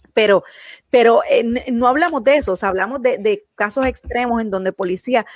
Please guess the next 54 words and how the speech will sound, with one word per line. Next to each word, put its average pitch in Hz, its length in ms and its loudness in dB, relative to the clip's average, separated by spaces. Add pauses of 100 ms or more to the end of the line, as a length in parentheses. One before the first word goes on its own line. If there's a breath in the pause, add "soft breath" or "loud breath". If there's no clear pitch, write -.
(120)
una 214 220 -4
cosa 262 180 -4
es 269 40 -10
que 269 80 -4
ellos 254 180 -2
cumplan 233 440 -4
con 220 200 -6
la 190 120 -2
ley 196 380 0
y 190 120 -6
que 180 160 -6
nosotros, 180 640 -4
eh, 170 460 0
pues, 240 120 2
nos 247 180 2
molestemos 196 520 -2
al 254 80 -2
momento, 254 340 -2
pues, 220 100 0
están 208 180 -6
cumpliendo 247 320 -4
con 247 100 -2
la 233 80 2
ley, 349 100 0
pero 220 160 0
está 208 200 -8
bien, 220 380 -4 (420 soft breath)
porque 226 220 2
lo 208 60 2
están 202 260 -4
haciendo 269 500 -2 (240 loud breath)
para 220 160 2
el 208 100 2
bienestar 202 500 -4
de 254 120 4
la 277 100 0
comunidad, 190 500 -4
que 185 100 -12
ese 240 140 -12
es 269 60 -6
el 247 100 -8
trabajo 190 400 -4
de 208 280 0
ellos. 147 220 -8
O - 460 -20
sea, 185 140 -2
nada 226 300 0
tiene 233 240 -2
que 202 100 -2
ver 202 120 0
una 196 120 -2
cosa 190 220 -6
con 170 180 -8
otra. 202 260 -4